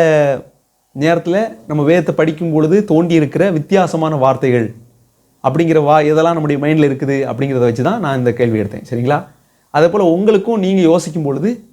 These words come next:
சில வார்த்தைகள் வந்து உங்களுக்கு வித்தியாசமா தெரிந்திருக்கலாம். அது வேதத்துல அநேக முறை இல்லாமல் இருக்கலாம். ஒரு முறை மாத்திரமே இருக்கலாம். அப்படிப்பட்ட பதில்கள் உங்களுக்கு இருந்தால், தயவு செய்து நீங்க கமெண்ட் செக்ஷன்ல பதிவிடுங்க. ஏன்னா நம்ம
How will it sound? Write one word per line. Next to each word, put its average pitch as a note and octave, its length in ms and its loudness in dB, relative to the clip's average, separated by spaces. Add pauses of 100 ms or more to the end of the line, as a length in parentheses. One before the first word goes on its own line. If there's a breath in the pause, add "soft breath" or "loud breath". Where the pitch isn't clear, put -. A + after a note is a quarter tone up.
(460)
சில E3 240 0
வார்த்தைகள் E3+ 520 2
வந்து D3+ 540 2 (100)
உங்களுக்கு C3+ 300 -4
வித்தியாசமா F3 480 -2
தெரிந்திருக்கலாம். C3+ 600 -4 (560)
அது E3 540 0
வேதத்துல F#3+ 260 2
அநேக G#3 400 2
முறை G#3 340 -2
இல்லாமல் D3+ 300 0
இருக்கலாம். A#2+ 280 -4
ஒரு E3 140 2
முறை F3+ 200 2
மாத்திரமே D#3 340 0
இருக்கலாம். A2 300 -6 (480)
அப்படிப்பட்ட A#2+ 720 0
பதில்கள் D#3 340 0
உங்களுக்கு A#2+ 300 -2
இருந்தால், C3+ 400 -2 (360)
தயவு F#3+ 260 2
செய்து G#3 220 2
நீங்க F#3 400 -2 (1160)
கமெண்ட் E3 260 0
செக்ஷன்ல D3+ 300 0
பதிவிடுங்க. A2 400 -4 (180)
ஏன்னா C#3+ 180 -6
நம்ம D3+ 340 -2